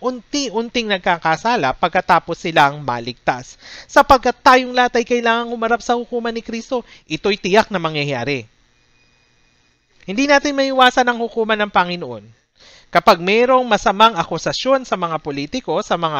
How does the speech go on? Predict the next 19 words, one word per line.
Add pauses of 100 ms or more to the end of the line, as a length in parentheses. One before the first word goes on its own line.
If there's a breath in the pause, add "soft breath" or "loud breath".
araw
na
ito,
ano
nangyayari? (880 soft breath)
Sila'y
patuloy
na
iniimbestigahan
at
hahatulan.
Tama
po
ba? (1120)
Patuloy
nilang
tinatanggi
yung
akusasyon.